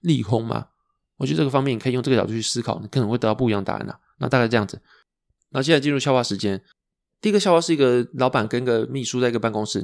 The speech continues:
然后外面下雨了，然后秘书说：“诶，下雨了诶。”然后老板就说：“诶，那你刚刚不开除湿机？”然后湿机又被开除了。那第二个笑话是：有一天有一个精神科医师帮一个幻想自己是猫的病人看病的时候，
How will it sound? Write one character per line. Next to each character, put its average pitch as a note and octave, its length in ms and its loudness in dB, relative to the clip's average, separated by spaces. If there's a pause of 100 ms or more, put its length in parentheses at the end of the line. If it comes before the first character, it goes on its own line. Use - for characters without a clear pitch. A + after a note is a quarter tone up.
然 G#2 80 0
后 A2+ 140 0
外 C3 120 4
面 A#2+ 140 -2
下 A#2 180 4
雨 F#2+ 120 0
了， - 120 -12 (720)
然 A#2+ 100 -2
后 B2+ 60 0
秘 C#3+ 160 0
书 B2+ 140 -2
说 C3 160 0 (100)
：“诶， E3 100 -4
下 D#3 260 2
雨 F#2+ 120 -2
了 - 100 -4
诶。” - 260 -14
然 A#2+ 120 -4
后 - 20 0
老 C3+ 80 2
板 A#2 140 0
就 F#2+ 60 -10
说 A#2 140 -4
：“诶， D3 160 -6
那 D#3 100 -2
你 C#3+ 100 -2
刚 C3 120 2
刚 B2+ 60 -4
不 B2+ 60 -6
开 B2+ 140 -2
除 A2+ 160 -6
湿 G#2+ 160 -6
机？” G#2 260 -8 (320)
然 A2 140 -2
后 A#2 100 -2
湿 - 240 -2
机 B2 80 -6
又 C3 80 0
被 B2 100 0
开 A2 160 2
除 - 200 -4
了。 - 140 -14 (1080)
那 A#2+ 340 2
第 D3+ 120 4
二 - 20 6
个 D3 80 6
笑 D3 120 6
话 C3+ 140 8
是： B2 300 2 (340)
有 C#3 180 6
一 E3+ 60 4
天 F#3 160 4
有 C3+ 100 8
一 A2+ 60 4
个 A#2+ 160 0
精 D3+ 160 -2
神 C#3 140 -2
科 C#3 120 4
医 C3+ 80 2
师 B2+ 140 -2
帮 B2 220 0
一 C3 80 -6
个 A2 280 2
幻 C3 220 2
想 G#2+ 140 -2
自 C3+ 100 -2
己 A#2+ 60 2
是 - 120 0
猫 A#2 220 -2
的 A2 180 -4
病 C3+ 160 -2
人 A2 120 -4
看 A2 180 -4
病 A#2 100 0
的 G2+ 80 0
时 - 160 0
候， G2+ 160 0